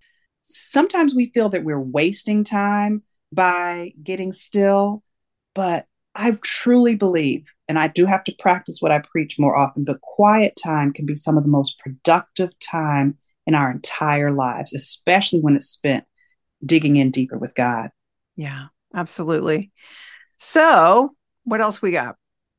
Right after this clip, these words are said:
Speaker 1: So our last tip, because we're gonna do just a nice little short episode today, our last tip is remember that you are unique as you are trying to get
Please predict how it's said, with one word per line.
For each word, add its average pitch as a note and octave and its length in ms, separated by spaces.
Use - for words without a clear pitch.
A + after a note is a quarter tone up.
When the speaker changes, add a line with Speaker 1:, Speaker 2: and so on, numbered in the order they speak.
Speaker 1:
So G#4 480
our C4 180
last B3 540
tip, - 240
because F#3+ 280
we're G3 120
gonna G3 200
do G3 200
just G3+ 260
a F3 80
nice F#3 340
little F#3+ 180
short - 540
episode G3 560
today, D3+ 520
our G3+ 180
last G#3+ 600
tip F#3 320
is F#3 360
remember F3+ 880
that E3 240
you F#3+ 220
are D#3+ 120
unique D3+ 760
as C#3+ 200
you D3+ 120
are B2 100
trying D#3 440
to D3 100
get D3 240